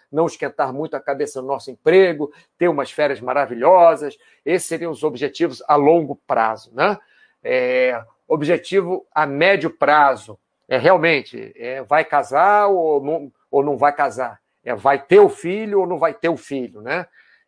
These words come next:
É, é aquele objetivo antes do, do, do futuro que você imaginou pra você. E o curto prazo é, vai namorar ou não? <laughs> Vai trabalhar ou não? <laughs> Porque pra você casar e ter filho, você tem que ter alguém, né, pra,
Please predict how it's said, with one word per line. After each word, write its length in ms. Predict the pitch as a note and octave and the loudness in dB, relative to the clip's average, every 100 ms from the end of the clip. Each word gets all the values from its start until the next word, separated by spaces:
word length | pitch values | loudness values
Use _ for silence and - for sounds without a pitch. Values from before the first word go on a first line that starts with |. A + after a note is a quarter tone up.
| _ | _
É, 500 | - A#2 B2 B2 A#2+ A2+ _ _ _ _ | -16 -10 -8 -8 -10 -14 _ _ _ _
é 140 | A2+ | -10
aquele 260 | A#2+ - C3+ | -8 -8 -8
objetivo 540 | A#2+ C3+ C3 D3+ A2+ | -4 -4 -4 -6 0
antes 440 | C#3 F3 F#3+ G3 D#3 | 2 4 0 -2 -6
do, 360 | D#3+ E3+ D3+ | -2 0 0
do, 260 | C#3+ C3 C3+ | -4 -6 -10
do 220 | A2+ A#2+ | -8 -10
futuro 560 | B2+ C#3+ - C3+ E3+ E3+ | -6 -6 -4 0 2 0
que 120 | E3 | -4
você 220 | D3+ D3+ | -8 -6
imaginou 400 | D3+ D#3 C3 C#3+ | -4 -4 -4 -6
pra 140 | D3 D#3 | -4 -4
você. 380 | D#3 - A#2+ - _ - | -6 -8 -14 -16 _ -2
E 60 | |
o 60 | F#3+ | -2
curto 360 | - G#3 - G3+ | 2 0 2 0
prazo 480 | - D3+ C#3 A#2+ | 2 4 4 2
é, 220 | C#3+ C3 - | 0 0 0
vai 240 | A#2+ E3 | 2 4
namorar 420 | G3+ F#3 E3+ D#3 | 4 2 2 4
ou 120 | G#3+ G3+ | 4 4
não? 280 | D#3 B2 - - D#3+ | 2 0 -4 -8 -8
<laughs> 260 | - - - | -8 -20 -12
Vai 260 | B2 F3 F#3 | 0 2 2
trabalhar 560 | - E3+ D3+ E3 E3 G#3 | 2 2 4 4 2 0
ou 80 | |
não? 260 | G3+ D3+ C3 A2+ | 0 -2 -2 -6
<laughs> 340 | D#3 - - _ _ - | -10 -10 -16 _ _ -2
Porque 260 | D#3 - | -2 -2
pra 220 | C#3+ E3+ | -6 -2
você 460 | G3 F3+ - C#3 A2 _ _ _ | -2 -2 -4 -8 -8 _ _ _
casar 360 | - E3 B2 C3+ | 2 2 2 -2
e 60 | |
ter 160 | B2+ E3+ | -2 -8
filho, 420 | - G#3+ F#3 A2+ _ _ _ | -4 -4 -4 -6 _ _ _
você 160 | - | -10
tem 140 | C3 D3 | -8 -10
que 100 | _ | _
ter 120 | D#3 | 0
alguém, 520 | G3 D3 E3+ C#3 G#2 _ _ _ | 0 2 -2 -2 -10 _ _ _
né, 300 | - A#2 F#3+ - _ | -14 -8 -8 -10 _
pra, 220 | B2+ B2 | -8 -8